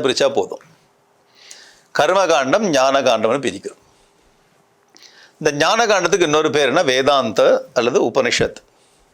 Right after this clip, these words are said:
வேதாந்தனா வேதத்தினுடைய அந்த பகுதி, முடிவான பகுதி. வேதம் என்ன விஷயம் வந்து முடிவா சொல்ல வருகிறது, அதனால வேதாந்தம்னு பேர். அதுக்கு இன்னொரு பேர் உபனிஷத்னு பேரு. அப்ப ஞான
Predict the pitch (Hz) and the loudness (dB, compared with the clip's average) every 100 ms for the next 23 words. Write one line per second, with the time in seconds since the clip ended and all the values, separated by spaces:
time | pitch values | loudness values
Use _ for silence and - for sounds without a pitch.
0 | _ _ _ 117 143 139 202 165 160 180 | _ _ _ 0 2 0 0 2 0 0
1 | 180 165 151 135 104 101 - _ _ _ | 0 0 0 0 0 -4 -14 _ _ _
2 | _ _ - 160 170 185 143 117 - - | _ _ -4 -2 -2 0 0 -2 -6 -14
3 | _ - - - 127 151 160 160 160 131 | _ -20 -20 -8 -2 2 2 0 0 0
4 | 107 - - _ _ _ _ _ _ _ | -2 -8 -18 _ _ _ _ _ _ _
5 | _ _ _ _ _ _ _ 123 165 151 | _ _ _ _ _ _ _ 0 2 2
6 | 156 156 135 156 131 123 180 147 165 165 | 2 2 2 2 0 0 0 2 4 2
7 | - 147 147 127 107 90 - 113 143 131 | 2 2 4 4 2 -2 -4 -2 0 2
8 | 127 139 135 131 127 110 95 131 131 131 | 4 2 2 -2 -2 -2 0 0 0 0
9 | 165 151 139 151 117 139 131 135 131 127 | 0 0 2 2 2 0 0 -2 -4 -4
10 | 104 - - _ _ - - - 120 117 | -4 -6 -14 _ _ -20 -8 -2 0 2
11 | 139 | 2